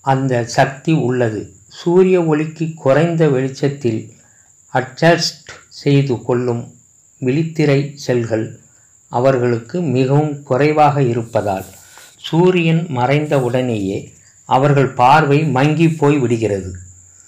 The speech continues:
இந்த நோய் உள்ளவர்கள் இருபத்தைந்து நாட்கள் தொடர்ச்சியாக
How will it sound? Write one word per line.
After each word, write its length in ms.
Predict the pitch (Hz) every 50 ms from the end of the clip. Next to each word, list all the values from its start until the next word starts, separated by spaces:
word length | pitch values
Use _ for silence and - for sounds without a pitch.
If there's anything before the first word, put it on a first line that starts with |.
| _ - - - - _ _ _ -
இந்த 360 | 175 165 170 170 165 160 156
நோய் 340 | 143 139 151 170 190 196 190
உள்ளவர்கள் 640 | 170 156 156 147 143 135 131 120 107 107 107 120 - - - - - - _ _ _ _ _ - _ 139
இருபத்தைந்து 920 | 131 135 143 170 175 190 196 185 190 - 180 175 170 170 165 165 165 151
நாட்கள் 500 | 143 127 135 147 151 - - 147 139 139 - - - -
தொடர்ச்சியாக 920 | - 135 127 135 151 147 147 - - 156 135 120 123 120 123 117 120